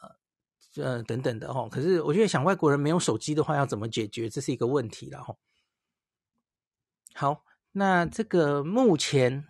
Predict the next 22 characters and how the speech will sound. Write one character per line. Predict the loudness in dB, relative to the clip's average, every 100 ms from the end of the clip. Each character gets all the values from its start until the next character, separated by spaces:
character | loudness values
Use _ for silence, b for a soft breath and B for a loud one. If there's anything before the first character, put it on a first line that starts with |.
| _
王 | -2 2
必 | 4
胜 | 4 2
说 | 4 2
他 | 4
没 | 4
有 | 4 4
办 | 4
法 | 4 2
说 | 2
出 | 2 2
零 | 0 -2
加 | 2 2 2
七 | 0 -4
确 | 0 0 2
切 | 2
实 | 0 0
施 | -4 -2
的 | -2
时 | -2 2
间 | 2
点， | 4 0